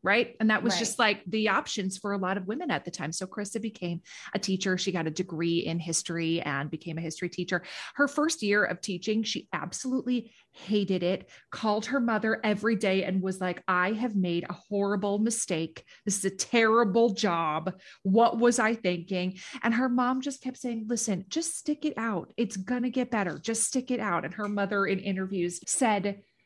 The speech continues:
Speaker 1: you know, like, she just encouraged her to cont-, like, "Don't give up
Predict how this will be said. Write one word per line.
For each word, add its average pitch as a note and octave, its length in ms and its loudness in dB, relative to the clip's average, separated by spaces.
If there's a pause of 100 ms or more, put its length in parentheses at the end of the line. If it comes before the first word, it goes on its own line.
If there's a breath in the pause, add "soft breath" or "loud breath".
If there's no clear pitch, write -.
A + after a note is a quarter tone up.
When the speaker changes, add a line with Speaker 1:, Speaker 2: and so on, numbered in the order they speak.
(220 soft breath)
Speaker 1:
you A#3 100 2
know, G#3+ 80 4
like, G#3 160 0
she C4+ 160 2
just C#4+ 220 0
encouraged B3 580 -2
her E3 220 -2
to G3 160 -4 (140)
cont-, A3 420 0
like, B3+ 240 0 (460 loud breath)
"Don't C#4 360 4
give B3 220 4
up F3+ 300 2